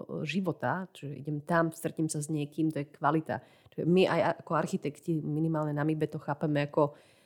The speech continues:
to, ako kvalitný život máte v tom meste, to definuje kultúru vášho života.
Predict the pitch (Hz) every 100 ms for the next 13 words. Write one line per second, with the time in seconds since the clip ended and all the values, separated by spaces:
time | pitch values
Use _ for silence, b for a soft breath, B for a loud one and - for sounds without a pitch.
0 | b b - 185 196 185 - 160 170 170
1 | 156 160 170 160 139 - 196 214 226 -
2 | 170 143 - 170 - 160 151 175 156 147
3 | 156 151 - 143 143 147 147 180 131 110
4 | -